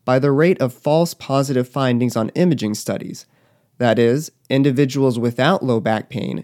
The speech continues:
showing abnormal findings. For example, evidence of herniated disc material is shown on computerized tomography scans, M R I, and myelography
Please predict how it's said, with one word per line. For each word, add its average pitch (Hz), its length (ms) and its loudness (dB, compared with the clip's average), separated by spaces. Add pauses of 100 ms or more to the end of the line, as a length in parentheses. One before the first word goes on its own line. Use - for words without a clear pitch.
showing 135 500 -2
abnormal 123 600 0
findings. - 720 -6 (720)
For 196 240 6
example, 123 560 -2 (300)
evidence 180 460 2
of - 180 -8
herniated 151 640 2
disc 151 260 0
material 107 640 -4 (140)
is 123 160 -2
shown 156 380 2
on 131 80 0
computerized 160 680 0
tomography 135 520 -2
scans, 151 520 -4
M 135 160 2
R 123 200 2
I, 127 220 0
and 117 180 -4
myelography 117 880 -2